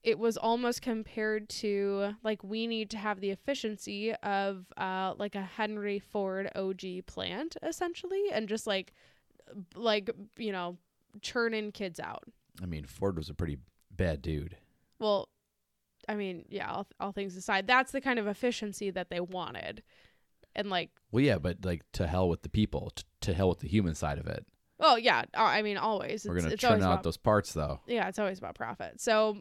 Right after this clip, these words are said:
Speaker 1: staff members said in interviews that, um, Becerra, who is, like, one of the heads that they complained about, uh, continued to push for just faster results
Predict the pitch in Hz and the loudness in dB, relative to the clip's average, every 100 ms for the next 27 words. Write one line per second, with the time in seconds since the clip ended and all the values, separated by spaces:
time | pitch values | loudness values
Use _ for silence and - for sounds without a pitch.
0 | - - 359 415 254 214 214 240 220 - | -6 2 4 4 0 0 0 0 -2 -2
1 | 240 214 208 202 208 196 190 - 196 190 | -4 -4 -4 -6 0 2 2 0 -4 -4
2 | 196 202 - 196 214 277 359 - 220 208 | -6 -6 -2 -2 0 0 -2 -4 0 0
3 | 196 202 190 180 196 202 196 196 175 196 | 0 -2 -4 -4 -6 -6 -6 -6 -4 -4
4 | 180 - 190 - 185 202 - 320 302 285 | -4 -10 -8 -8 -10 -10 -2 0 2 4
5 | 254 240 - - - - 208 208 202 - | 4 2 -6 -20 -12 0 4 6 4 2
6 | - 254 - 269 294 269 269 240 220 - | -6 -6 -4 -4 -2 -2 -2 0 -2 -4
7 | 208 196 190 190 214 - 214 202 196 214 | -2 0 0 -2 -8 -4 0 0 -2 -4
8 | 202 196 190 - | -2 0 -2 -4